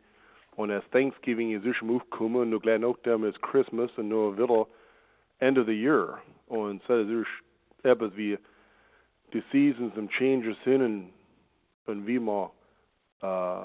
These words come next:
muss erst der Haar hat noch ein, noch ein, äh, etwas da in der Erde, da, ist auch das letzte Jahr geht, da, und, und, äh, und ich denke, ich muss denken, Petrus sein, wo er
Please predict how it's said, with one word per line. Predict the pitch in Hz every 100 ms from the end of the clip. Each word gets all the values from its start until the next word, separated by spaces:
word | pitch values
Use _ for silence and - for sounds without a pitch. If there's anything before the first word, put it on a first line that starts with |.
| 92 101 -
muss | 120 156 -
erst | 139 143 127 117
der | 98 90
Haar | 120 139 131
hat | 127 113
noch | 107 123 113
ein, | 104 92 - _ _ _ _ _ _ _
noch | 107 117
ein, | 107 98
äh, | 98 98 92 87 _ _ _ - -
etwas | 131 131 -
da | 127 131 135
in | 110
der | 110
Erde, | 107 113 131 147 -
da, | 123 131 139
ist | 113
auch | 110 104
das | - 110
letzte | 117 117 120
Jahr | 117
geht, | 107 110 131
da, | 123
und, | 143 160 101 85 _ - _ _ _ _
und, | 113 110 107
äh, | 104 107
und | 107
ich | 113
denke, | - 123 117
ich | 110
muss | 110 -
denken, | 120 117 101
Petrus | - 127 120 104
sein, | 113 113
wo | 107
er | 101